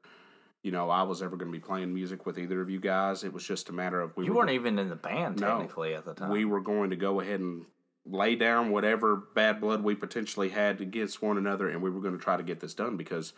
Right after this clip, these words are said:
Speaker 1: this was a lot of blood, sweat, and tears. If we were never able to do anything else musically, we had to get this done because there was gonna be a part of us and our relationship that was gonna be incomplete.
Speaker 2: It was like a dark cloud that was hanging over my head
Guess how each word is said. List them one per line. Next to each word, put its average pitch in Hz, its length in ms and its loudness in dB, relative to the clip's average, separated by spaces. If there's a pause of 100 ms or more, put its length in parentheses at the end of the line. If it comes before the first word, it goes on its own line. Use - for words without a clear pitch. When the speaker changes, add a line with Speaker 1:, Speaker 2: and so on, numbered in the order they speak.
(680)
Speaker 1:
this 117 460 -2
was 151 120 -2
a 135 60 2
lot 110 240 4
of 92 80 -6
blood, 104 240 -4
sweat, - 260 -2
and - 100 -12
tears. 113 280 -2
If 82 160 -10
we 139 140 2
were 120 140 2
never 104 320 2
able 98 220 0
to 90 60 0
do 87 200 -2
anything 98 400 -2
else 92 240 -2
musically, 82 540 -4
we 90 140 -2
had 95 260 -2
to 87 60 -6
get 82 180 -8
this - 180 -10
done 52 320 -10 (520)
because 90 260 -6
there 95 80 -2
was 101 100 -2
gonna 98 160 -2
be 95 120 0
a 90 60 -2
part 110 240 2
of 85 140 -6 (240)
us - 600 2
and 90 100 -4
our 92 120 2
relationship 98 500 -4
that - 60 -8
was - 100 -12
gonna 90 160 -6
be 82 200 -8
incomplete. - 560 -6 (1040)
Speaker 2:
It 170 80 0
was 180 180 4
like 160 200 6
a 123 40 4
dark 120 360 6
cloud 101 400 6
that 92 80 -2
was 90 140 -8
hanging 123 300 -4
over 104 220 0
my 95 240 2
head 90 380 -2